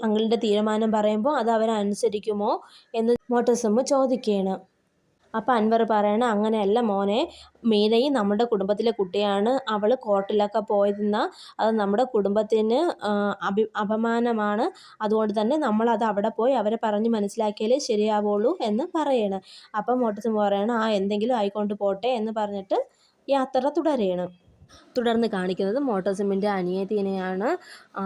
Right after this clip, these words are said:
അനിയത്തിയുടെ പേര് മറിയം എന്നാണ്. മറിയം ഇപ്പോൾ ഒരു പാർട്ടിക്ക് പോകാൻ വേണ്ടിയിട്ട് ഒരുങ്ങിക്കൊണ്ട് നിൽക്കുമായിരുന്നു. അവിടേക്ക് മാവികം വരുന്നുണ്ട്. മാവികം വന്നിട്ട് മറിയത്തിനോട് ചോദിക്കുന്നു, "നീ എവിടെ പോകാനാണ് ഒരുങ്ങിക്കൊണ്ടിരിക്കുന്നതെന്ന്?"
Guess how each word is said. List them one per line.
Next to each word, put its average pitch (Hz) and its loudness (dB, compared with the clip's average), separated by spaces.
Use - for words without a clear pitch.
അനിയത്തിയുടെ 196 -2
പേര് 196 -2
മറിയം 214 0
എന്നാണ്. 190 -4
മറിയം 202 -4
ഇപ്പോൾ 185 0
ഒരു 202 -2
പാർട്ടിക്ക് 202 -8
പോകാൻ 190 -4
വേണ്ടിയിട്ട് 185 -6
ഒരുങ്ങിക്കൊണ്ട് 202 -4
നിൽക്കുമായിരുന്നു. 185 -4
അവിടേക്ക് 196 -2
മാവികം 208 0
വരുന്നുണ്ട്. 196 -2
മാവികം 202 -2
വന്നിട്ട് 190 -2
മറിയത്തിനോട് 190 -2
ചോദിക്കുന്നു, 202 -4
"നീ 262 -4
എവിടെ 190 -2
പോകാനാണ് 196 -4
ഒരുങ്ങിക്കൊണ്ടിരിക്കുന്നതെന്ന്?" 190 -4